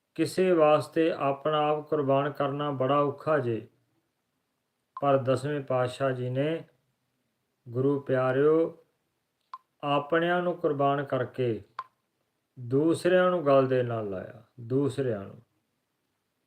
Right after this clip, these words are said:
ਮਹਾਰਾਜ ਨੇ ਆਪਣਿਆਂ ਨੂੰ ਕੁਰਬਾਨ ਕਰਕੇ ਦੂਸਰਿਆਂ ਨੂੰ ਆਪਣੇ ਬਣਾਇਆ ਹੈ।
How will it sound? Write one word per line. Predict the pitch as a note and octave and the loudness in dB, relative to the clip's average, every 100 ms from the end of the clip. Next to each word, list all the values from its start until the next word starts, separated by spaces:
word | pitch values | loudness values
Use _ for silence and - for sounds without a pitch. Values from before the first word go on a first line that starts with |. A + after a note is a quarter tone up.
| _ _ _ _ _ _ - | _ _ _ _ _ _ -12
ਮਹਾਰਾਜ | B2 C3 D3+ D3 C#3 | -4 0 2 4 2
ਨੇ | D3 E3 F3+ | 0 -4 -6
ਆਪਣਿਆਂ | D3+ C3+ C#3+ D#3 D#3+ D#3+ | -2 -2 0 0 0 -2
ਨੂੰ | D#3 | -2
ਕੁਰਬਾਨ | D#3 C#3 C#3+ C#3+ | -4 -2 -2 -2
ਕਰਕੇ | C#3 C#3 C3+ E3 D#3 | -2 -4 -2 -2 -2
ਦੂਸਰਿਆਂ | C#3 D3 B2+ E3+ F3+ | 0 -2 0 2 2
ਨੂੰ | F#3 F3 | 2 0
ਆਪਣੇ | D3+ D3 C#3+ | 0 -2 -4
ਬਣਾਇਆ | B2+ A#2+ G#2+ G#2 G#2 F#2+ | -2 -4 -6 -8 -12 -14
ਹੈ। | - | -16